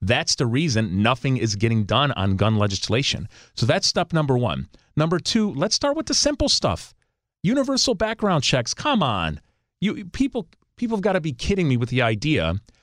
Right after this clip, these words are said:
that we can't have a system where just universally, if you're gonna buy a gun,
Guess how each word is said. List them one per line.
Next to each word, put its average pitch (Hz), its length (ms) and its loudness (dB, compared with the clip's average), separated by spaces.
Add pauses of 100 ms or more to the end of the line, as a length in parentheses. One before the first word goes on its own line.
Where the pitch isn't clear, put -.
(160)
that 117 260 0
we 156 220 0
can't 165 320 0
have 135 240 2
a 135 60 -2
system 131 480 0
where 113 280 2
just - 280 -2
universally, 131 540 2
if 127 100 -6
you're 127 120 0
gonna 170 140 0
buy 139 200 2
a 175 80 0
gun, 110 320 0